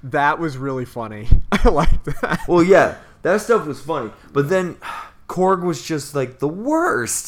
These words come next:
Speaker 1: Mm-hmm.
Speaker 2: Like, I don't know. Like, I, I respect that they wanna go different with some of these characters.
Speaker 1: Mm-hmm.
Speaker 2: Um,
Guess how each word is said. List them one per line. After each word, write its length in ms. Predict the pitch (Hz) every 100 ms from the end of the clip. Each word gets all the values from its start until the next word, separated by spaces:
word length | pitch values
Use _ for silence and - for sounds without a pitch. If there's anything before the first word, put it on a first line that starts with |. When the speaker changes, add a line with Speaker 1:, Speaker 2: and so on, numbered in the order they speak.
| 165
Speaker 1:
Mm-hmm. 440 | 160 151 151 147 139 _ _ _ _ _ _ 156
Speaker 2:
Like, 400 | 185 170 - _ _ _ _ _ _ - - - - -
I 60 | 196
don't 200 | 165 143
know. 400 | 151 160 151 135 _ _ _ _ _ -
Like, 300 | 139 127 - _
I, 160 | 135 139
I 120 | -
respect 680 | 139 143 139 143 143 147 143
that 60 | 147
they 120 | 135
wanna 280 | 123 127 127
go 160 | 123 104
different 520 | 101 104 117 117 82
with 120 | 107
some 160 | 120 110
of 40 |
these 140 | 104 -
characters. 840 | - 95 101 98 117 120 117 -
Speaker 1:
Mm-hmm. 720 | 139 147 151 156 _ _ -
Speaker 2:
Um, 540 | 104 101 98 95 92